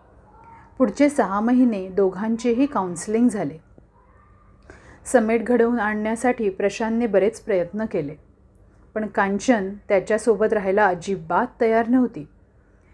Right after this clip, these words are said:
ज्याने तिचा एवढा मोठा विश्वासघात केला, त्याच्यासोबत एकाच छताखाली राहणं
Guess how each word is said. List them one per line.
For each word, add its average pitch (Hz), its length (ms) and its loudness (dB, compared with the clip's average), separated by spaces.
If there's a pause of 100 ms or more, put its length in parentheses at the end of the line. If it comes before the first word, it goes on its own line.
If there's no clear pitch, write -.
(240)
ज्याने 202 460 -2
तिचा 214 360 -2
एवढा 190 320 2
मोठा 262 300 4
विश्वासघात 226 600 0 (140)
केला, 156 300 -2 (720)
त्याच्यासोबत 214 600 2 (120)
एकाच 220 480 -4
छताखाली 226 540 0
राहणं 214 380 0